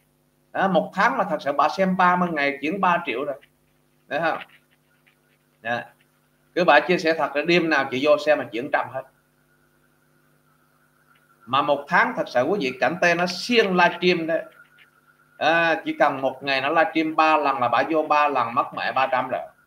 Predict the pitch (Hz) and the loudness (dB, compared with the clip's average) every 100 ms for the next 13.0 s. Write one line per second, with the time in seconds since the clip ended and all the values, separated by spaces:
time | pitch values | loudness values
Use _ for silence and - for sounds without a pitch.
0 | _ _ - - 139 151 151 147 180 170 | _ _ -16 0 2 4 2 0 0 2
1 | 147 147 170 180 143 139 190 202 151 131 | 2 0 0 -2 -6 -10 -10 -4 -2 0
2 | 131 139 151 - - _ _ _ - 165 | -2 -6 -8 -12 -16 _ _ _ 0 2
3 | 156 - 190 185 180 180 185 233 151 131 | 2 0 0 2 0 2 2 2 2 -2
4 | 147 123 151 165 156 127 107 - 123 117 | 0 -2 0 0 -2 -6 -6 -4 -2 0
5 | 95 73 _ _ _ _ _ _ _ _ | 0 -4 _ _ _ _ _ _ _ _
6 | _ _ _ - 139 143 123 78 - _ | _ _ _ -2 0 2 0 -2 -10 _
7 | _ _ _ _ 107 143 175 147 180 151 | _ _ _ _ 0 0 2 -2 2 2
8 | 139 139 139 135 135 - 143 185 165 143 | 2 0 0 0 -2 -4 -8 -4 -2 -2
9 | 131 135 135 170 190 196 131 139 180 147 | 0 0 2 2 0 -2 -4 -6 -4 -4
10 | 135 160 156 131 160 151 135 117 139 156 | -2 0 -2 -4 -6 -2 -2 -4 -4 0
11 | 135 123 - _ _ _ _ _ - 131 | 0 -2 -6 _ _ _ _ _ -6 -4
12 | 139 170 175 143 131 - - 127 151 170 | 0 0 2 -4 -4 -6 -4 -4 -2 -2